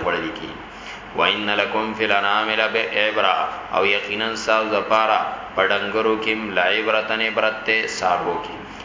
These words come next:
نسقیکم، موږ سکو به تاسو، مما، دا هغې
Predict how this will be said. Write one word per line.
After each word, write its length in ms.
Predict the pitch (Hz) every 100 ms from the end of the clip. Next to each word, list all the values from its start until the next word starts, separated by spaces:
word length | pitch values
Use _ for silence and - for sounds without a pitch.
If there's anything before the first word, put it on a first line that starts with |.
| -
نسقیکم، 560 | 95 95 - 110 110 107
موږ 300 | 98 101 101
سکو 220 | - 113
به 140 | 107 107
تاسو، 480 | 110 110 107 95 - - - 82
مما، 400 | 95 101 101 98
دا 160 | 101
هغې 320 | 101 104 110